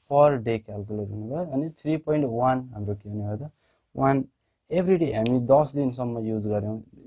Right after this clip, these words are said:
सेम इनर्जी कन्ज्युम गऱ्यौँ भने चाहिँ हाम्रो कति हुने भयो त? टेन डे, हाम्रो थर्टी इन्टु फोर्टी हुने भयो। टेन डेसम्म थ्रीले थर्टी हुने भयो, प्लस वान गर्दा थर्टी वान युनिट चाहिँ हाम्रो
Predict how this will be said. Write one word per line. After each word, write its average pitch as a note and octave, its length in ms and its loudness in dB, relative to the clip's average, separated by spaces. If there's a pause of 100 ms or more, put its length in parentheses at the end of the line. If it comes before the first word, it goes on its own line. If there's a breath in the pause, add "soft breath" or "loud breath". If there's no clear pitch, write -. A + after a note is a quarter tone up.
सेम D3 500 0
इनर्जी A2 320 0
कन्ज्युम G#2+ 320 -4
गऱ्यौँ G#2+ 240 0
भने A2+ 120 -6
चाहिँ E3 180 -8
हाम्रो C#3 200 -2 (440)
कति C3+ 120 -2
हुने B2 140 0
भयो A2 220 0
त? F#3+ 80 -10 (960)
टेन D#3 300 4
डे, A2 80 -2
हाम्रो A2+ 360 -8
थर्टी B2+ 380 -4
इन्टु A2+ 340 -4 (200)
फोर्टी G#2+ 280 -4
हुने G2+ 160 -6
भयो। G#2 160 -12 (1600)
टेन C#3+ 200 2
डेसम्म C3 380 0
थ्रीले A#2 400 -2
थर्टी B2 320 -6
हुने C3+ 180 -2
भयो, F#3 160 -2
प्लस B2+ 380 -2
वान A#2 220 -4
गर्दा A2+ 240 -8
थर्टी A#2+ 280 -4
वान G#2+ 240 -2
युनिट G2+ 260 -6
चाहिँ A2 200 -10
हाम्रो A2 180 -6